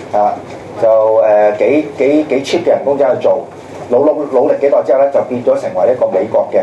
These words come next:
中產階級。Kay Adams 其實就係呢個，呢班人代表嚟嘅，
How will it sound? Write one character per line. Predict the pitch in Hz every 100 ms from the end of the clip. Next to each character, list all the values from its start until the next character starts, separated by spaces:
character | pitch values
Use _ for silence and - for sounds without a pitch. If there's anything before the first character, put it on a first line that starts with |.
| - -
中 | 127
產 | 104
階 | 95 -
級。 | - - - - - - - - - - -
Kay | 208
Adams | 208 196 - - -
其 | 107
實 | 110
就 | 113
係 | -
呢 | 143
個， | 143 -
呢 | 147
班 | -
人 | - -
代 | -
表 | 92
嚟 |
嘅， | 95